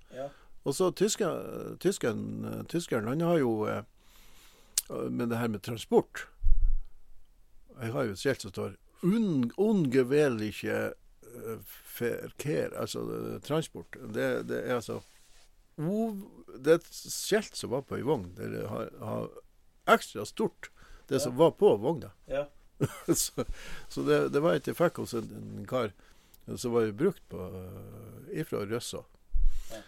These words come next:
Speaker 1: Hva du sa det stod på skiltet?
Speaker 2: «Ungewöhnliche», eh,
Speaker 1: Verkehr betyr jo trafikk, men
Speaker 2: Ja,
Speaker 1: hva betyr
Speaker 2: fun-,
Speaker 1: ungewöhnliche? Hva
Speaker 2: det er
Speaker 1: betyr det?
Speaker 2: uvanlig, uvanlig.
Speaker 1: Å ja.
Speaker 2: Og så står det,
Speaker 1: Uvanlig
Speaker 2: så,
Speaker 1: trafikk.
Speaker 2: ja, og så står det, eh, unge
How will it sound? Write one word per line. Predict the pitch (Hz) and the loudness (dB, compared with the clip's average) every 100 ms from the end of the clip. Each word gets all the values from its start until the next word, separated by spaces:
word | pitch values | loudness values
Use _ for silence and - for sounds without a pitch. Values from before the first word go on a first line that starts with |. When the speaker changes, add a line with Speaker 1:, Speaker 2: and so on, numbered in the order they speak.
| - | -14
Speaker 1:
Hva | - | -12
du | 175 | -4
sa | 208 | -2
det | 165 | -2
stod | 180 170 | -8 -10
på | |
skiltet? | 160 180 123 - - - _ - - - - - | -10 -8 -10 -12 -18 -20 _ -20 -20 -20 -16 -2
Speaker 2:
«Ungewöhnliche», | 214 254 175 185 160 214 220 147 123 - 127 117 92 - - - - - - _ - - - - - - | 2 2 2 0 4 6 6 4 -2 0 2 2 -2 -12 -20 -20 -20 -20 -20 _ -20 -20 -20 -20 -20 -14
eh, | 147 143 139 135 131 135 131 127 127 131 139 | -6 0 0 2 2 0 -4 -8 -10 -12 -8
Speaker 1:
Verkehr | 160 - 196 165 | -8 -2 0 0
betyr | 117 117 | -2 -8
jo | 107 | -10
trafikk, | - 120 151 - - - | -8 -10 -10 -12 -14 -14
men | 101 101 - - | -14 -14 -12 2
Speaker 2:
Ja, | 165 196 196 | 6 8 8
Speaker 1:
hva | 156 | 6
betyr | 170 160 165 | 0 -2 -2
Speaker 2:
fun-, | 190 165 | 0 0
Speaker 1:
ungewöhnliche? | 147 135 127 165 147 - - 120 | -2 -6 -6 -6 -6 0 0 2
Hva | 143 | 4
Speaker 2:
det | 202 | 4
er | 165 | 4
Speaker 1:
betyr | 202 | 2
det? | 220 | 2
Speaker 2:
uvanlig, | 202 185 156 104 - | 4 4 2 -2 -4
uvanlig. | 151 175 120 85 - - - | -4 0 -2 -2 -10 -16 -16
Speaker 1:
Å | 185 | -14
ja. | 175 - | -10 -6
Speaker 2:
Og | 127 | -4
så | 165 | 0
står | 196 208 | 6 8
det, | 165 | 6
Speaker 1:
Uvanlig | 131 131 | 4 -2
Speaker 2:
så, | - | -4
Speaker 1:
trafikk. | - - - - - 143 147 170 | -4 -6 -8 -8 -6 -6 0 2
Speaker 2:
ja, | 233 | 2
og | 156 | 0
så | 139 170 | -4 -2
står | 202 165 | 2 4
det, | 135 | 2
eh, | 117 113 113 120 117 113 - - | 2 -2 -2 -4 -4 -6 -8 -12
unge | 139 175 214 | -6 -2 -2